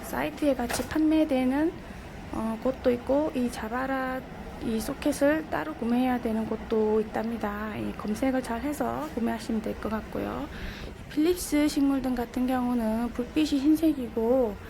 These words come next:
이 겉부분에 은색으로 이렇게 코팅이 돼 있어서 그런지 눈의 피로감은 조금 덜한 편인데요.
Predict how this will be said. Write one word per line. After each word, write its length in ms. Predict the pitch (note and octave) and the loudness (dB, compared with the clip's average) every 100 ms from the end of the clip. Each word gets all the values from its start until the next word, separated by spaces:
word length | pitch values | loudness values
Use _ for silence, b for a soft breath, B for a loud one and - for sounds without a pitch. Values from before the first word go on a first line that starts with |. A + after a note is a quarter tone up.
| B B B | B B B
이 200 | - - - | -2 -2 -2
겉부분에 840 | A#3 A3+ D#4 D4 C4 A#3+ A#3+ A#3+ | -4 0 2 4 4 2 2 0
은색으로 1000 | C4+ C#4+ D4 C#4 A#3+ A3+ G#3+ A3+ A3+ G#3 G#3+ | 0 0 2 2 2 2 4 4 4 2 0
이렇게 460 | G3+ - G#3+ G3+ - B B B B - - | -2 -6 -6 -6 -8 B B B B -12 -6
코팅이 340 | - E4 E4+ C#4+ | -2 8 8 8
돼 140 | A#3 | 4
있어서 340 | A3+ A#3+ A3 A3 | 0 -2 -2 -2
그런지 640 | G#3+ A3 G#3+ G3+ G#3 A3 | -2 -2 -2 -2 0 2
눈의 280 | B3+ C#4 C4 | 4 4 2
피로감은 760 | C#4 C4 C4+ C4+ A#3+ A3+ C#4 | 0 2 2 0 -2 -2 -2
조금 240 | C4 A3+ A3 | -2 -4 -4
덜한 320 | G#3 A3 C4 | -4 -4 -2
편인데요. 760 | C4+ A#3+ A3 G#3+ G#3+ B3 G#3+ | -2 -2 -2 -2 -2 -2 -4